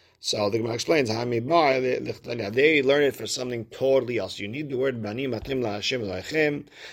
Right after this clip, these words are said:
Bizman she'atem nohagim minhag banim. When you act like banim, like, like sons, atem kiruim banim, then you call banim. En atem nohagim minhag banim, en atem kiruim banim. Divrei Rabbi Yehuda. If you're not behaving like, uh,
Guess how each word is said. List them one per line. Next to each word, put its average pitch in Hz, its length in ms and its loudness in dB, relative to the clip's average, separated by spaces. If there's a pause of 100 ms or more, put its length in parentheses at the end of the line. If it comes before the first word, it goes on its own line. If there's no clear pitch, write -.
(120)
Bizman 123 320 -2
she'atem 135 540 2
nohagim 127 360 -2
minhag 120 300 -4
banim. 117 200 -2
When 110 100 0
you 92 100 -2
act 151 360 0
like 135 320 4
banim, 123 480 2 (260)
like, 120 480 0
like 110 320 2
sons, 120 380 2
atem 117 280 -2
kiruim 113 200 2
banim, 110 160 2
then 110 100 2
you 110 80 0
call 107 160 2
banim. 104 480 2 (340)
En 196 200 4
atem 139 380 2
nohagim 120 400 0
minhag 113 540 2
banim, 139 540 4
en 156 220 4
atem 139 320 2
kiruim 117 420 2
banim. 107 500 -2
Divrei 107 280 2
Rabbi 101 100 2
Yehuda. 98 440 0 (360)
If 117 180 2
you're 113 100 4
not 156 400 4
behaving 131 800 6
like, 123 500 4
uh, 107 80 -4